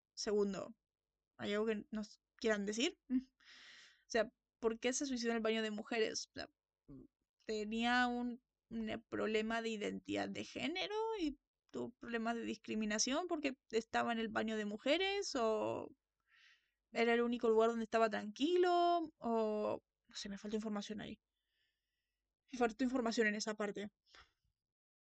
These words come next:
Después, acá vemos cómo, eh, flashbacks. Acá vemos cómo Dean es feliz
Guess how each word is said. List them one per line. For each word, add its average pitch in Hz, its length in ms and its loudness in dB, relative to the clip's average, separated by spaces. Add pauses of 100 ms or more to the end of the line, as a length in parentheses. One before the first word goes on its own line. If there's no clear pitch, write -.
(800)
Después, 269 640 2 (360)
acá 226 260 0
vemos 247 340 4
cómo, 240 480 0 (300)
eh, - 400 -6 (640)
flashbacks. 220 560 -4 (560)
Acá 233 240 2
vemos 294 200 4
cómo 277 440 0 (140)
Dean 254 340 2
es 226 200 -2
feliz 262 560 2